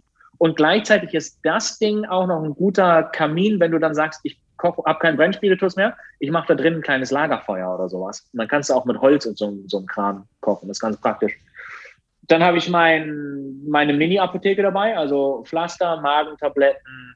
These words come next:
Desinfektionsspray. Tja, dann wird's auch schon langsam eine Mütze gegen die Sonne.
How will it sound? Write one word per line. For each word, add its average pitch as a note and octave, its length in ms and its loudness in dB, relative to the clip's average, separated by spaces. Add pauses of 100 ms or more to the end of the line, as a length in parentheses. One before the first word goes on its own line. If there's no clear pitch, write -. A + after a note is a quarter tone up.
Desinfektionsspray. C3 1120 0 (2750)
Tja, C3+ 520 2 (1080)
dann C3+ 320 0
wird's A3 160 -2
auch G#3+ 120 0
schon A3 140 -6
langsam G#3+ 380 -2
eine D3 120 2
Mütze D#3+ 640 2 (720)
gegen C#3+ 240 4
die B2+ 80 2
Sonne. G#2+ 500 -2